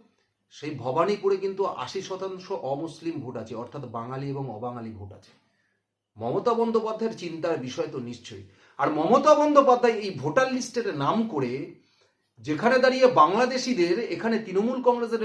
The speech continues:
নেতারা দায়িত্ব সহকারে নাম তুলে দিচ্ছে, আহ, মুসলমানদের দায়িত্ব সহকারে নাম তুলে দিচ্ছে, সেখানে দাঁড়িয়ে যারা কয়েক প্রজন্ম এখানে বসবাস করছে, গুজরাটি, যারা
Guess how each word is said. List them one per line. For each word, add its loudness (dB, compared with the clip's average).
নেতারা 0
দায়িত্ব -4
সহকারে -2
নাম 0
তুলে 0
দিচ্ছে, -6
আহ, 4
মুসলমানদের 4
দায়িত্ব 0
সহকারে 2
নাম 2
তুলে 0
দিচ্ছে, -6
সেখানে -2
দাঁড়িয়ে 2
যারা 6
কয়েক 2
প্রজন্ম 0
এখানে -2
বসবাস 0
করছে, -4
গুজরাটি, 0
যারা 0